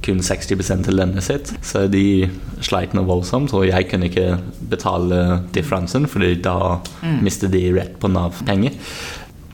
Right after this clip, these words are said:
Speaker 1: Det var veldig, veldig vanskelig, synes jeg.
Speaker 2: Hvordan var nattesøvnen da?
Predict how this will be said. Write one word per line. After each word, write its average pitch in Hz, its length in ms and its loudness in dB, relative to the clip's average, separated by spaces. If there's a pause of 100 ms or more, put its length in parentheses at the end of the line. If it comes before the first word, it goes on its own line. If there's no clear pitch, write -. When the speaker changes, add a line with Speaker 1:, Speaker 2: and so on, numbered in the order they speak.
(220)
Speaker 1:
Det 117 120 2
var 113 120 4
veldig, 90 440 2 (500)
veldig 90 680 2 (520)
vanskelig, - 420 -2 (220)
synes 101 220 0
jeg. 113 160 2 (500)
Speaker 2:
Hvordan 165 260 -4
var 156 160 2
nattesøvnen 123 1500 -2
da? 135 180 0